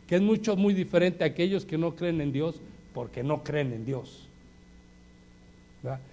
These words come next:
Porque las circunstancias de la vida les llevó a algo, a enojarse con Dios, o,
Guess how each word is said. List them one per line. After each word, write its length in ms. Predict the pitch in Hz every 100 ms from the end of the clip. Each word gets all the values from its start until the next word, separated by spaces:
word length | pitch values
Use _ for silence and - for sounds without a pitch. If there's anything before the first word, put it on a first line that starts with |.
| - - -
Porque 260 | 190 196
las 180 | 190 156
circunstancias 720 | 190 - 180 175 196 196 208
de 120 | 175
la 100 | 151
vida 320 | 143 175 190 156
les 160 | 139
llevó 320 | 131 135 165
a 100 | 160
algo, 220 | 190 165 143
a 40 |
enojarse 580 | 131 120 170 170 165 -
con 160 | 135
Dios, 340 | 131 151 156 113
o, 160 | 120